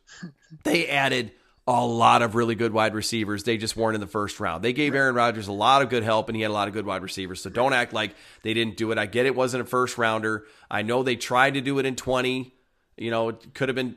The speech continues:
could have been Justin Jefferson. They, they tried, but that's the thing. Brian Gutekunst lets the board come to him. He doesn't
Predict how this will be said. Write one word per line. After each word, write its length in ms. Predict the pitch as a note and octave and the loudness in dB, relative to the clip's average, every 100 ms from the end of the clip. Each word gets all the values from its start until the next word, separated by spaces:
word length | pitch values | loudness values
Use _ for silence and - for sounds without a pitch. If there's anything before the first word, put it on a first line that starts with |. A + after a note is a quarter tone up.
| - | -6
could 140 | D3 | -2
have 60 | C#3 | -2
been 120 | C3+ | -2
Justin 280 | A#2+ B2 A2+ | -4 -4 -4
Jefferson. 460 | A2+ A#2 A#2 B2 A#2+ | -4 -4 -4 -4 -4
They, 220 | A2 G2+ | -6 -8
they 180 | A2 G2+ | -6 -6
tried, 420 | F#2+ B2 B2 B2 | -2 2 4 4
but 140 | A2+ G2+ - - - _ - | -2 -10 -18 -20 -20 _ 4
that's 240 | C#3+ D3+ | 4 4
the 80 | D3+ | 0
thing. 180 | F3 C3 - _ | 0 0 -8 _
Brian 320 | C#3+ F3 F#3 | 4 4 4
Gutekunst 420 | D3+ F#3 F3+ D3 | 2 2 0 -2
lets 200 | C#3 C#3+ | -2 0
the 60 | C#3 | -2
board 300 | B2+ C#3 B2 | 0 0 0
come 200 | C#3 A#2+ | -2 -2
to 60 | A#2 | -2
him. 200 | D3 A#2+ | -2 -2
He 80 | |
doesn't 480 | G2+ B2+ C#3+ D#3 - | 0 2 2 0 -4